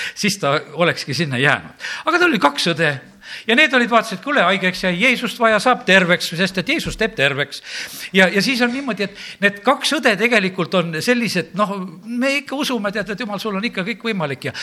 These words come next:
ja tegelikult sünnibki see, et, et, äh,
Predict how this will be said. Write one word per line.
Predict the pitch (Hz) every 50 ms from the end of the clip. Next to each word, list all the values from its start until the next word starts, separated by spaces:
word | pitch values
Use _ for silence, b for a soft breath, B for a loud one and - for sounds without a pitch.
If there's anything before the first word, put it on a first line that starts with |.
| B B
ja | - 139
tegelikult | 170 185 170 156 143 135 - 139 123 - - _ _ _ _ _ - _ _ _ _ _ _ -
sünnibki | 190 190 170 139 - - 120 -
see, | 156 131 117
et, | - - B B B B B B - 127
et, | 127 - _ _ - 131
äh, | 120 120 113 117